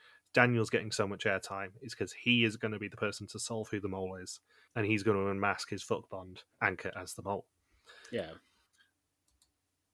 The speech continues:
Speaker 1: Soy is just getting far too much airtime. I actually think he might go home next week. I think probably in the Jeffrey elimination game we're due a quote-unquote shock. Maybe Logan will get a reprieve and keep Renomi.
Speaker 2: Hmm.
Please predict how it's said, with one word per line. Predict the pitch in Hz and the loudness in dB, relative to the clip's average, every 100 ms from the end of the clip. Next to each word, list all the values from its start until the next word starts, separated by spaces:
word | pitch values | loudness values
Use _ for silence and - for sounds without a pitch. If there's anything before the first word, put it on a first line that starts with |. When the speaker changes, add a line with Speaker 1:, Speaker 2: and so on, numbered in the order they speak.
| - | -2
Speaker 1:
Soy | - 170 170 | 6 8 10
is | 147 | 8
just | - 110 | 4 2
getting | 127 98 | 0 2
far | 120 107 | 4 4
too | - | 4
much | 101 110 | 0 2
airtime. | 98 92 101 92 95 92 _ _ _ _ _ _ | 0 2 0 0 -2 -8 _ _ _ _ _ _
I | 139 160 | 2 4
actually | 160 - 156 | 2 4 4
think | 117 131 - | 4 0 -2
he | 131 | -2
might | 117 117 120 | 0 0 0
go | 113 | 0
home | 117 123 | 2 2
next | 151 - - | 0 -2 -2
week. | 208 - - - _ _ _ _ - | -2 -6 -16 -20 _ _ _ _ 2
I | 127 | 4
think | 143 - | 4 2
probably | - 139 127 113 117 113 | 4 6 6 2 2 2
in | 107 | 0
the | 107 | 2
Jeffrey | 110 101 117 | 4 2 2
elimination | 104 104 104 104 - 104 | 0 0 -2 -4 -4 -4
game | 107 107 | -4 -4
we're | 104 | -6
due | 110 104 101 | -4 -4 -4
a | 98 - _ | -8 -12 _
quote-unquote | - 110 107 - 101 | 4 4 4 -6 -8
shock. | - - 110 - - - - _ | 0 6 6 4 -6 -20 -20 _
Maybe | 113 120 113 | 4 6 6
Logan | 104 98 98 | 4 2 0
will | 95 | -4
get | 98 | -6
a | 95 - _ _ - | -8 -12 _ _ -6
reprieve | 107 - 101 101 98 | -6 0 0 0 -4
and | 95 95 - | -8 -12 -8
keep | - 107 - | 0 0 0
Renomi. | 98 104 101 104 101 - _ _ - _ - | 0 2 2 2 -2 -6 _ _ -20 _ -12
Speaker 2:
Hmm. | 95 | -10